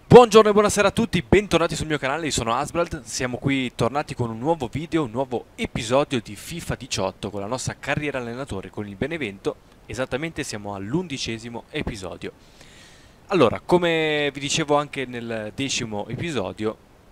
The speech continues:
oggi, come vediamo dal calendario, andiamo a farci ancora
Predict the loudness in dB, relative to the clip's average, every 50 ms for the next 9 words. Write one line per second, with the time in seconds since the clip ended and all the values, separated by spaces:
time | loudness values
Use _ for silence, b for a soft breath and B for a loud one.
0 | -8 -2 0 0 0 -2 -4 -8 -8 -8 -10 -14 -20 -20 -20 -20 -20 -12 -6 -2
1 | -2 -2 -2 -2 -6 -10 -8 -6 -6 -6 -6 -8 -6 -6 -4 -4 -4 -6 -12 -12
2 | -10 -8 -8 -8 -10 -12 -14 -14 -14 -14 -14 -16 -16 -16 -20 -20 -20 -20 -20 -20
3 | -20 -20 -20 -20 -20 -20 -20 -20 -20 -20 B B B B B -20 -20 -18 -12 -12
4 | -8 -4 -2 -2 -2 -2 -4 -8 -8 -8 -10 -8 -8 -8 -8 -8 -8 -8 -8 -10
5 | -10 -14 -18 -20 -20 -20 -20 -20 -20 -20 -20 -14 -10 -10 -10 -8 -6 -6 -6 -6